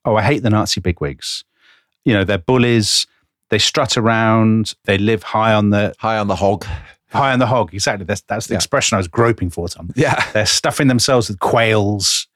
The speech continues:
Speaker 1: Well, we can't get it, the fats we need. But no one says this about Hitler. He's like a medieval king. They say he's poorly advised.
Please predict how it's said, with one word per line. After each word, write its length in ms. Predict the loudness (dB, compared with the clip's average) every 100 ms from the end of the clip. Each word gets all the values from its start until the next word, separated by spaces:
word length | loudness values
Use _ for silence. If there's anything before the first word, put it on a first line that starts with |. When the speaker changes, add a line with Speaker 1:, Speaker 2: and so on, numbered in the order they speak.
| _ -2
Speaker 1:
Well, 180 | 2 2
we 80 |
can't 260 | 2 0 0
get 140 | 0
it, 160 | 0 -2
the 60 | -6
fats 540 | -6 -6 -6 -4 -2 2
we 140 | 2
need. 400 | 4 4 2 0 -8 -20 -20 _ -2
But 120 | 2
no 140 | 4
one 100 | 4
says 180 | 2 2
this 160 | 0 0
about 160 | 0
Hitler. 260 | 2 0 -4 _ _ _ _
He's 120 | -4
like 140 | 2
a 20 |
medieval 360 | 2 4 2 2
king. 320 | 0 -2 -4 -8 _ _ _
They 80 | -2
say 340 | 0 2 0 -2
he's 140 | _ -2
poorly 260 | 2 2
advised. 560 | 2 0 -2 -4 -14